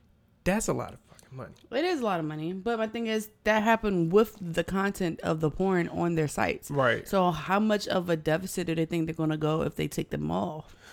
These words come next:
Speaker 1: Well, they wanna be more, um, not, not the word inclusive, but they wanna, uh, attract more celebrities to do it.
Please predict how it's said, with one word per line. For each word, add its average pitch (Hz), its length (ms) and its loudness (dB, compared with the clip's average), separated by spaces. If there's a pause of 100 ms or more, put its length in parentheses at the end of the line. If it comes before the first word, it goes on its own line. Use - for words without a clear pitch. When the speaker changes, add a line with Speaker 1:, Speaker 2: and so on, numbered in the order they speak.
(120)
Speaker 1:
Well, 151 160 4
they 185 120 6
wanna 196 300 2
be 151 300 -2
more, 135 440 2
um, 117 580 -6 (460)
not, 135 400 -8
not 160 140 -4
the 143 60 -2
word 120 160 -2
inclusive, 117 420 -8
but 120 80 -2
they 131 120 0
wanna, 143 240 0
uh, 110 360 -6
attract 131 460 -2
more 123 240 -2
celebrities 113 600 -8
to 110 80 -14
do - 160 -14
it. - 180 -18